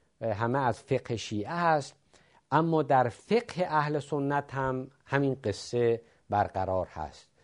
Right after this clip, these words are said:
در نزد اهل سنت هم این معضل وجود داره، بلکه بسی بزرگتر و حادتر. یعنی در بین سنیان هم،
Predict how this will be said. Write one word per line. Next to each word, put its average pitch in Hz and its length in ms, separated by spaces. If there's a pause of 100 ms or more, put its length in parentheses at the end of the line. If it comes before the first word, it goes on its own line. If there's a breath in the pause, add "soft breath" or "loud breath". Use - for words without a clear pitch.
(200 soft breath)
در 113 180
نزد 131 480
اهل 110 320
سنت 123 640
هم 104 280 (300 soft breath)
این 123 340
معضل 117 520 (100)
وجود 160 500
داره، 156 300
بلکه 147 640
بسی 160 760 (340 soft breath)
بزرگتر 120 840
و 117 80
حادتر. 98 640 (640 soft breath)
یعنی 127 200
در 123 280
بین 117 360
سنیان 123 680
هم، 110 340